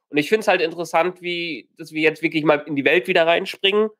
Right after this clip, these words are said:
was wir ja bei WandaVision vorher ni-, äh, nicht hatten. Also die ist ja eben in ihrer eigenen kleinen Welt gewesen. Wir haben ein klein bisschen mitbekommen, was denn jetzt so im M C U los ist, aber mehr als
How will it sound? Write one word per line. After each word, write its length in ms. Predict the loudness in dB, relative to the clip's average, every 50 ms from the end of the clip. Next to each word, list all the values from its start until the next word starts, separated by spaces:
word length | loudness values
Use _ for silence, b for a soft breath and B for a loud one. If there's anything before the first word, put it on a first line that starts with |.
| _ -2
was 160 | -2 2 4
wir 60 | 4
ja 80 | 2 4
bei 120 | 4 4
WandaVision 480 | 4 4 4 4 2 2 0 -2 -2 -4
vorher 260 | 0 2 4 4 4
ni-, 160 | 2 0 0
äh, 220 | 2 2 2 2
nicht 300 | 0 -6 -8 -8 -6 -2
hatten. 180 | -2 -2 0 2
Also 160 | -2 -2 -2 -6 -20 _
die 240 | -18 -14 -12 -8 -8
ist 100 | -4 0
ja 120 | 0 0
eben 300 | 0 0 -2 -4 -2 -2
in 40 | -4
ihrer 180 | -2 0 0 2
eigenen 340 | 2 2 2 2 0 -2
kleinen 300 | -2 0 0 0 0 2 2
Welt 200 | 2 2 0 0
gewesen. 380 | -4 0 2 2 2 0 -4 B B B B B _
Wir 160 | -12 -10 -6 0
haben 220 | 0 0 2 2
ein 100 | -2 -4
klein 420 | -4 -4 -2 0 2 2 0 0
bisschen 340 | 0 -2 -2 -2 -4 -6 -6
mitbekommen, 760 | -10 -4 -4 -4 -4 -4 -8 -6 0 0 0 2 2 -2 0 0
was 160 | 0 0 0
denn 160 | -2 -2 2
jetzt 200 | 2 0 0 0
so 120 | -2 -2 -2
im 100 | 0 0
M 140 | -2 -2
C 200 | -2 -6 -8 -6
U 140 | -4 -4 -2
los 340 | 0 2 4 4 2 2 -2
ist, 240 | -6 -6 -4 -2 -2
aber 160 | 2 2 2
mehr 360 | 2 4 2 4 4 4 4
als 340 | 2 2 0 0 -4 -16 b